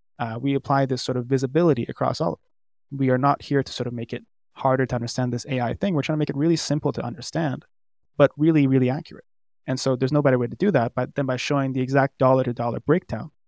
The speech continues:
of what we're doing for these restaurants and allowing them to, uh, sort of, you know, keep us in check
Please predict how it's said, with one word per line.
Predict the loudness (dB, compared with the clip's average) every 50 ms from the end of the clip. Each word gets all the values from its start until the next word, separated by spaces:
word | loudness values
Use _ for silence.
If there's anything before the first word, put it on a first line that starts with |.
| _ _ -6
of | -2 2
what | 4 4 4 4
we're | 2 2
doing | 2 2 0 0
for | -4 -4 -2 2 4 4 4 2
these | 0 -4 -6 -4
restaurants | -4 -4 -4 -4 -8 -12 -14 -14 -16 -20 -20 _ _ _ _ _ _ -4
and | -2
allowing | 0 2 2 2 2 2 2
them | 0 -2 -6 -6
to, | -8 -6 -6 -6 -6 -8 -10 _ -16
uh, | -14 -12 -12 -12 -14 -14 _ _ _ _ _ _ -10
sort | -8 -8 -8
of, | -8 _ _ _ _ _ _ _ _ _ _ _ _ _ _ _ _ _ _
you | -8 -8
know, | -8 -6
keep | -4 -4 0 4 4
us | 4 4 4
in | -2
check | -2 -4 -6 -8